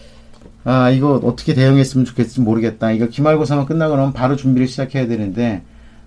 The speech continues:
에, 어디 마땅히, 에, 의논할 것도 없고 해서 걱정이고 고민이다라는 분들이 연락을 굉장히 많이 주십니다. 아, 그래서 이제 그, 일단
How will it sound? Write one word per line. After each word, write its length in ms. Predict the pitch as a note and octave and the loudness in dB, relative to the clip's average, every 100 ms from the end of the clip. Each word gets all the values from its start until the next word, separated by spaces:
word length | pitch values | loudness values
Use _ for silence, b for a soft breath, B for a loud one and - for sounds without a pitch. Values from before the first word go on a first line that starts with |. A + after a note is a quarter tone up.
| - | -10
에, 120 | G2+ | -6
어디 220 | G2 G#2+ | -4 -2
마땅히, 680 | A2 G2 - A2+ A2+ A2+ G2+ | -2 -2 -2 0 0 0 -4
에, 180 | F2+ F#2 | -6 -4
의논할 420 | G2 B2 B2 A#2 | 0 2 4 2
것도 220 | A2+ A2 | -2 -6
없고 160 | G#2 A2 | -8 -6
해서 140 | G2+ | -8
걱정이고 520 | - - - A#2 A2 A2 | -10 -14 -2 0 0 -4
고민이다라는 840 | A2+ B2 A#2+ A2+ C3+ C3+ B2 B2 | 2 4 4 4 2 4 2 2
분들이 420 | A#2 A#2 G#2+ A2 | 2 0 2 0
연락을 380 | G#2 G2+ G#2 G#2 | -2 -2 -4 -4
굉장히 320 | G#2 G#2 B2+ | -6 -2 0
많이 240 | B2 A2+ G2 | 0 -2 -6
주십니다. 520 | - G2 F2 F#2 E2+ b b b b b b b - | -8 -8 -6 -8 -8 b b b b b b b -10
아, 420 | A2+ A#2 A2+ A2+ A2+ B - | -4 0 0 0 -4 B -6
그래서 280 | C3 C3 C#3+ | -2 0 0
이제 340 | C3 C#3+ C3 - - - | 2 2 0 -6 -20 -20
그, 300 | - B2+ B2 A#2+ - - b - | -4 0 0 -2 -16 -20 b -20
일단 300 | - E3 D3 | -2 0 0